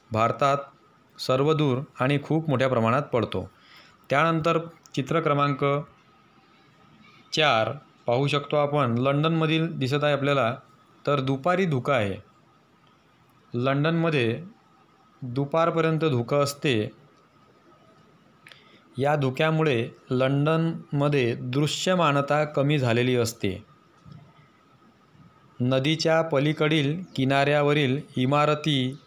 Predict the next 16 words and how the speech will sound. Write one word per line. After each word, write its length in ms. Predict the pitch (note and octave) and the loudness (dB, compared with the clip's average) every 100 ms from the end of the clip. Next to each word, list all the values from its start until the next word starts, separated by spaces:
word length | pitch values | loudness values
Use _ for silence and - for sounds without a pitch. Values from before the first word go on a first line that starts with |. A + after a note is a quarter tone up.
| - | -6
लंडन 500 | B2+ B2+ C#3 D3 D#3 | 0 2 2 2 0
टॉवर 540 | D3 C#3+ C#3 C#3 A#2 G#2+ | 2 2 2 2 2 2
व 220 | A#2+ D3+ | 0 0
पूलही 480 | D#3 D3+ D#3+ E3+ C#3 | 0 0 2 2 0
अंधुक 480 | C3+ C#3 D3 F#3+ E3 | 0 2 2 0 0
दिसत 300 | D3 E3 D#3+ | -2 0 0
आहे. 300 | C#3+ A2+ G2 - - - - _ _ _ _ _ | 2 0 -2 -12 -20 -20 -20 _ _ _ _ _
ढगांनी 640 | A2+ A#2+ D3 D#3 D#3+ E3+ D3 | -2 0 2 2 0 0 0
लंडन 340 | B2 B2+ C#3+ | 0 2 0
शहराला 420 | C#3 B2 B2 C3 | 0 0 2 2
जणू 300 | C#3+ A#2+ B2 | 0 0 0
काही 420 | C3 A2+ B2 F3+ D3 | 0 0 0 0 0
लपेटून 500 | A#2 A#2+ A#2+ D#3+ D#3+ | 0 0 0 0 0
घेतलेलं 540 | G#2+ A2 A#2+ B2+ F#3+ A3+ | 0 0 0 0 -2 -2
आहे. 440 | B2 G#2+ F#2+ - _ - _ - _ - _ _ _ _ _ _ - | -2 -2 -4 -8 _ -20 _ -20 _ -20 _ _ _ _ _ _ -2
तर 180 | E3 | 0